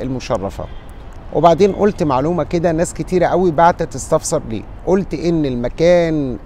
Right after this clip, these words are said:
ال-، الفاضي من الكعبة اللي هو حجر سيدنا إسماعيل لا تجوز فيه صلاة الفرض،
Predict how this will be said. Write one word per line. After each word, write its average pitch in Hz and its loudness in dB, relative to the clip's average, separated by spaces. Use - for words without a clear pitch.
ال-، 123 -2
الفاضي 135 2
من 131 4
الكعبة 147 4
اللي 135 2
هو 151 6
حجر 151 0
سيدنا 139 -2
إسماعيل 139 0
لا 156 6
تجوز 151 2
فيه 160 -2
صلاة 151 0
الفرض، - 0